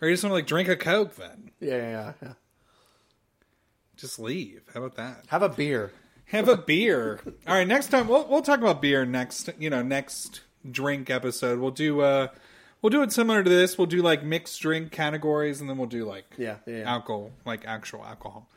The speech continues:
Speaker 1: Um, but, uh, you know, that's, that's to come. Uh, tomorrow
Speaker 2: Al-,
Speaker 1: we're gonna
Speaker 2: alcohol is
Speaker 1: do
Speaker 2: so many different things, so, you know, we'll just have to figure out how to,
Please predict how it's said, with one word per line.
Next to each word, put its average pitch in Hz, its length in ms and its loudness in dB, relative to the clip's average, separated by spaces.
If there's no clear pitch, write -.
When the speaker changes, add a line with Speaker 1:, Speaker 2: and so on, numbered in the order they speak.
Speaker 1:
Um, 123 560 -2
but, 143 420 0
uh, 143 340 -2
you 190 100 -4
know, 143 120 -2
that's, 123 460 -6
that's 120 260 -8
to 127 100 -8
come. 123 240 -8
Uh, 170 220 6
tomorrow 254 680 4
Speaker 2:
Al-, 226 60 0
Speaker 1:
we're 220 100 6
gonna 165 140 4
Speaker 2:
alcohol - 260 2
is 190 100 4
Speaker 1:
do 175 120 6
Speaker 2:
so 127 160 2
many 104 240 -6
different 98 280 -10
things, 98 300 -8
so, 104 300 -4
you 101 160 -12
know, 104 80 -10
we'll 101 220 -2
just 101 160 -12
have 107 100 -6
to 107 60 -14
figure 104 200 -8
out 90 80 -6
how 101 120 -4
to, 98 160 -10